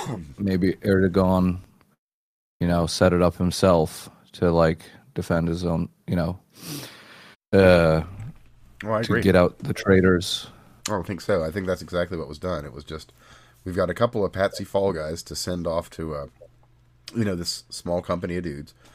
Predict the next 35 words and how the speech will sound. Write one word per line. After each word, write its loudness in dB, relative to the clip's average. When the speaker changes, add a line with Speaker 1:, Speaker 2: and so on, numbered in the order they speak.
Speaker 2:
Send -6
them -2
off -4
to -6
do -8
the -6
thing -6
and -8
then -8
go -4
kill -2
'em -6
and -6
arrest -6
'em -10
or -10
whatever. -6
And -8
then -8
the -10
people -8
that -6
are -4
in -8
charge -6
of -10
them, -6
well, -6
we -8
can -12
blame -6
them -6
for -8
that." -6
So -8